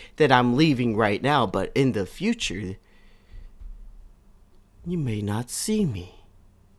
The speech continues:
So follow the podcast while y'all can. <laughs> Um, but enough of that. I wanna go, eh, I wanna, uh, sort of my thoughts on, um,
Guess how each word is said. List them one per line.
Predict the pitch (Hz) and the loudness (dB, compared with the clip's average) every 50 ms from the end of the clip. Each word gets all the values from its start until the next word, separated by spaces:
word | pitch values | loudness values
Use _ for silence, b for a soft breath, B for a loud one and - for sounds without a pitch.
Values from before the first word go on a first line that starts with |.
| _ _ - - _ - | _ _ -20 -20 _ -12
So | - - 208 196 175 | -6 -2 -2 -2 -2
follow | - - - 143 123 117 120 127 143 147 156 | -4 -2 2 4 6 6 6 6 6 6 6
the | 160 208 202 202 | 6 4 0 0
podcast | - - - 104 98 95 92 92 - - 101 101 117 143 - - 156 | 0 -4 0 2 2 2 0 -2 -4 -2 2 4 4 4 2 0 -2
while | 131 104 98 92 90 87 98 107 | -2 0 0 0 0 -2 -2 0
y'all | 117 131 127 127 127 147 165 | 4 6 6 6 6 6 4
can. | 165 - - 220 233 277 381 415 123 - - - 50 - - b b b b b b b b b b | 0 4 8 8 8 8 6 2 0 -2 -6 -10 -12 -16 -18 b b b b b b b b b b
<laughs> | - 151 - - - 226 - - - 262 - - - - - _ B 302 370 440 453 B B B B B B - - - - - - - - - - - - | -4 -4 -4 2 0 0 2 2 0 -2 0 -2 -8 -8 -8 _ B -14 -14 -12 -14 B B B B B B -20 -20 -20 -20 -20 -20 -20 -20 -20 -20 -4 2
Um, | 139 135 131 127 131 131 | 4 6 8 8 6 6
but | 127 147 165 | 8 8 8
enough | 185 180 190 185 156 - | 8 8 6 6 4 4
of | 120 - | 2 -4
that. | - - - - - - - - - - - - - - - - - - - - _ _ - - - - - - - - - - - | -6 -6 -8 -18 -20 -20 -20 -20 -20 -20 -20 -20 -20 -20 -20 -20 -20 -20 -20 -20 _ _ -20 -20 -20 -20 -20 -18 -18 -18 -16 -10 -6
I | - - | -4 0
wanna | 127 175 202 220 196 | 4 4 6 6 6
go, | 160 151 131 127 127 120 113 - - - - | 6 6 6 8 8 6 4 2 -2 -4 0
eh, | 104 107 107 104 - - | 2 2 2 2 0 0
I | 113 135 | 0 0
wanna, | 165 190 180 139 117 110 - - - - - | 2 2 2 2 2 0 0 -4 -14 -8 -4
uh, | 107 104 95 92 90 87 87 - - 71 - - | -2 0 0 0 0 -2 -4 -4 -6 -6 -6 -4
sort | - - - 185 185 185 | -4 0 2 2 2 2
of | 156 127 113 - - | 0 -2 -4 -6 -6
my | 139 135 143 156 143 143 | -4 0 4 6 6 6
thoughts | 143 - 160 135 127 123 117 113 - - - - - - | 6 8 10 10 10 10 8 6 0 -4 -4 -4 -2 0
on, | 107 107 107 107 101 101 95 98 98 95 95 - - - - - _ _ - - - - - - b b b b - - - | 2 2 2 2 0 -2 -2 -2 -4 -4 -6 -10 -18 -20 -20 -20 _ _ -6 -2 -2 -2 -2 -4 b b b b -8 -2 0
um, | 117 117 113 110 104 95 92 90 90 | 0 2 2 2 2 0 -2 -4 -6